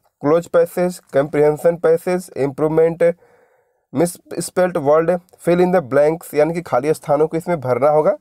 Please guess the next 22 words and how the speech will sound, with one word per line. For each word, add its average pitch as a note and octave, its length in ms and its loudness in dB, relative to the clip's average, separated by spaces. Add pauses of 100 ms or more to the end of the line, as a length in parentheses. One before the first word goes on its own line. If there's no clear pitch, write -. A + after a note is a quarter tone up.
synonyms, F3 560 0 (380)
homonyms, F3+ 500 2 (640)
stuffing F3 380 0
of F#3 200 0 (100)
st-, - 360 -4
senst-, - 380 -4 (540)
सेंटेंस E3+ 500 0
पार्ट्स D3 280 0
होगा E3+ 220 0 (180)
और C#3+ 180 2
एंटोनिम्स E3+ 520 2
से E3 100 -6
संबंधित D#3+ 440 0
प्रश्न E3 280 0
पूछे A#2+ 360 -6
जाएंगे। D3+ 340 2 (260)
वहीं B2+ 120 0
दोस्तों, D3 340 -4
बात A#2+ 240 2
कर D3 180 0
लें D3+ 120 0
हम E3 160 2